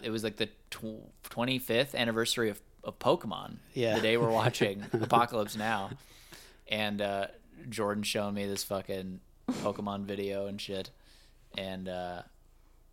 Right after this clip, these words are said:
Speaker 1: and it made me think of, I'd seen an ad for, I was like, You know, they have a, they,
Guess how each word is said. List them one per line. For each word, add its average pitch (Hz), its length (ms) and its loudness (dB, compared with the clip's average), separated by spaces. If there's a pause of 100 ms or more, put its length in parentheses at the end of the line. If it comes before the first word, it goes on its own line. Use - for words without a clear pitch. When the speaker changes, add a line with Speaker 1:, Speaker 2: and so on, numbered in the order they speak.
(520)
Speaker 1:
and 104 360 -4
it 104 60 -2
made 117 200 2
me 110 100 0
think 127 300 0
of, 101 140 4
I'd 101 180 0
seen 113 200 -2
an 95 160 -6
ad 113 340 4
for, 113 520 -6 (440)
I 120 40 -6
was 110 80 0
like, 104 120 0
You 110 80 0
know, 143 320 4 (680)
they 113 280 2
have 123 280 6
a, 117 60 2
they, 107 260 -2